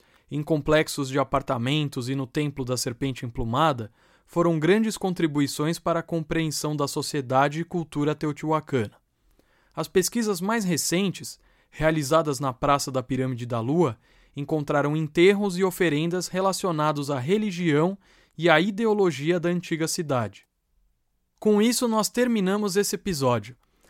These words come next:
No próximo, eu vou trazer um breve histórico de Teotihuacan, desde o surgimento da cidade no século um antes de Cristo até seu abandono em meados do período clássico,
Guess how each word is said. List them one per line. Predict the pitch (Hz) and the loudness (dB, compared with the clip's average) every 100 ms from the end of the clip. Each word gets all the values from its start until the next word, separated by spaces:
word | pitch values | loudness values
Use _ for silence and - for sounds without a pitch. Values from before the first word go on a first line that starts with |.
| _ - | _ -4
No | 185 | 2
próximo, | 180 196 226 - 131 110 - _ - | 4 6 4 2 -4 -8 -10 _ -8
eu | 156 | 0
vou | 202 | 2
trazer | 202 202 180 214 | 2 0 4 2
um | 202 170 | 2 -2
breve | 143 214 247 220 | 0 2 0 -2
histórico | - 196 214 214 196 | -2 2 2 0 -6
de | 185 | -2
Teotihuacan, | - 196 185 196 185 - 123 101 _ _ _ _ 139 | 2 2 2 0 2 0 -2 -4 _ _ _ _ 2
desde | 147 233 202 202 | 4 4 2 -2
o | |
surgimento | - 151 139 143 135 127 | 0 -2 -2 -2 -2 -4
da | 135 139 | -2 -2
cidade | - 156 147 143 131 | -2 2 2 2 -2
no | 127 | -4
século | - 120 139 - | -4 -4 -6 -4
um | 170 185 | -2 0
antes | 151 - | -2 -4
de | 135 | -6
Cristo | 160 160 190 208 254 240 _ _ - | -2 0 0 -2 -6 -8 _ _ -2
até | 170 233 233 | 2 4 4
seu | 233 214 | 4 4
abandono | 196 190 170 139 190 220 | 4 4 2 6 6 4
em | 226 | 0
meados | 226 190 175 190 196 | 0 2 2 2 -2
do | 185 | -4
período | 185 190 196 202 | 2 2 2 0
clássico, | 180 151 117 - - | 4 4 4 -2 -10